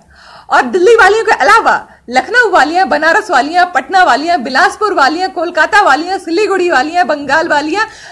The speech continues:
केरल वालियां, चेन्नई वालियां, अहमदाबाद वालियां और म-, अ, ग्वालियर वालियां, सभी से अनुरोध है। मेरठ वालियां, गोरखपुर वालियां, देवरिया वालियां, कुशीनगर वालियां, कश्मीर वालियां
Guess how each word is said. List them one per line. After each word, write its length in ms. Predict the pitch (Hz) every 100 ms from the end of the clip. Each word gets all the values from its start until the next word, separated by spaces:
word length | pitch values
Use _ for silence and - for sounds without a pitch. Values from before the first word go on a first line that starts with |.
| - -
केरल 320 | 427 508 427
वालियां, 460 | 370 339 370 440 440
चेन्नई 380 | 392 370 415
वालियां, 360 | 403 302 339 381
अहमदाबाद 640 | 370 320 427 494 381 311
वालियां 380 | 277 277 339 403 403 - _ - - - _ - 359
और 420 | 370 370 370 359
म-, 120 | 330
अ, 440 | - 359 320 320 320 226 - -
ग्वालियर 420 | 233 277 381 415
वालियां, 400 | 349 285 311 381
सभी 440 | 381 - 262 440 494
से 120 | 415
अनुरोध 400 | 339 269 233 214
है। 260 | 175 - _ -
मेरठ 360 | 240 370 403 -
वालियां, 340 | 247 302 311
गोरखपुर 380 | 226 262 370 370
वालियां, 340 | 285 247 330
देवरिया 380 | 269 254 254 403
वालियां, 380 | 277 247 320 381
कुशीनगर 680 | 381 - 330 381 392 349 294
वालियां, 340 | 220 247 381 427 - - - -
कश्मीर 420 | 294 - 427 453
वालियां 420 | 403 262 262 233